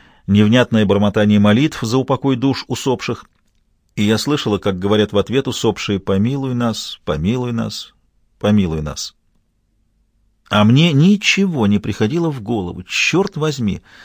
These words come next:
Я стиснула снимки, словно могла выжать из них что-то полезное. "Помогите мне, девочки". Наконец,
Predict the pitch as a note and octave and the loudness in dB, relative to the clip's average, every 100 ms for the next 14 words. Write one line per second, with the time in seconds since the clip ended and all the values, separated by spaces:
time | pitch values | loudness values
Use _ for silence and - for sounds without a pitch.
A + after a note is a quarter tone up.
0 | - - - - - _ _ _ _ - | -20 -20 -20 -20 -20 _ _ _ _ -2
1 | A#2+ E3 - - F#3 E3+ B2+ A2+ G#2+ C#3 | 2 4 2 0 2 2 4 2 2 0
2 | E3+ D#3+ E2+ - G#2+ G#2 A2 A2 C3 A2+ | 0 -2 -6 -2 0 2 2 4 4 2
3 | C3+ F3+ A2 G#2+ F2+ F2+ - F#2+ - G#2+ | 2 2 2 -2 -2 -4 -4 -6 -4 -2
4 | F#2+ D#2 D2 D2+ _ _ _ _ _ - | -2 -4 -8 -12 _ _ _ _ _ -6
5 | G2+ B2+ C3 D3 F#2+ E2+ E2 G#2+ C3 F2+ | -2 -2 -2 -4 -4 -4 -2 0 2 0
6 | - - - _ _ _ _ _ _ _ | -6 -16 -20 _ _ _ _ _ _ _
7 | _ _ _ _ _ _ _ _ G2+ A2 | _ _ _ _ _ _ _ _ 0 2
8 | C#3 E3 - - | 4 4 2 -2